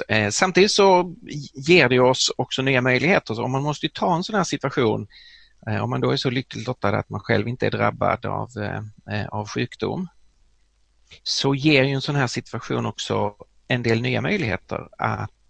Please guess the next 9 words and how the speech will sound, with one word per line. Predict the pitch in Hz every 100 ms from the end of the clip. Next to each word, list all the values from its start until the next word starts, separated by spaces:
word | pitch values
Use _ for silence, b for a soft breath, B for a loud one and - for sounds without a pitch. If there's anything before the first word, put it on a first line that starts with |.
| -
göra | 117 113 117 107
sådant | - 101 101 -
man | 101 104 -
annars | 113 117 95 -
inte | 113 107
ha-, | 101 90
hade | 98 95 98
haft | 92 -
tid | - 156 233